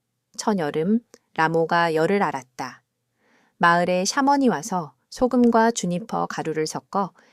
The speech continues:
이마와 발바닥을 문지르고 은잔에 담은 물을 세 번 불어 건넸다. 열은 바람을 타고 들어왔고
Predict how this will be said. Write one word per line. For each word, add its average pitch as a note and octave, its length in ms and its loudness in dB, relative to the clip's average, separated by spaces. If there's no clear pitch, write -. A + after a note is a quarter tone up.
이마와 G3 520 2
발바닥을 F#3+ 600 -2
문지르고 D3+ 680 -6
은잔에 F#3 460 0
담은 E3+ 380 -6
물을 D3+ 300 -4
세 C4 180 -4
번 C4 200 2
불어 F#3 240 0
건넸다. C3 640 -10
열은 E3+ 360 0
바람을 F#3 400 0
타고 F3 240 -8
들어왔고 E3 680 -6